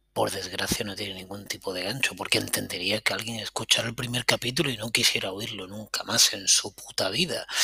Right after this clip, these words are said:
Eso sí lo entendería, pero que alguien no entre a escuchar algo que se llama Changes de Bowie, pues, yo no lo entiendo.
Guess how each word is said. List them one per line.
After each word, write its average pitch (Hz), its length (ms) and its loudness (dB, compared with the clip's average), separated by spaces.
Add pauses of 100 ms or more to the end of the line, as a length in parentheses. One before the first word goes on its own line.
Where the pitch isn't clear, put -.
(340)
Eso 147 180 8
sí 185 80 4
lo 147 80 0
entendería, 117 580 0 (380)
pero - 220 0
que - 200 0
alguien 113 360 0
no 104 120 -6
entre - 480 -4
a 92 140 -2
escuchar - 640 6
algo 110 260 -2
que - 140 2
se - 180 8
llama 107 240 -2
Changes 117 520 6
de 123 80 0
Bowie, 123 420 -6 (520)
pues, - 300 4 (320)
yo 90 180 -6
no - 140 -10
lo - 80 -16
entiendo. - 400 -8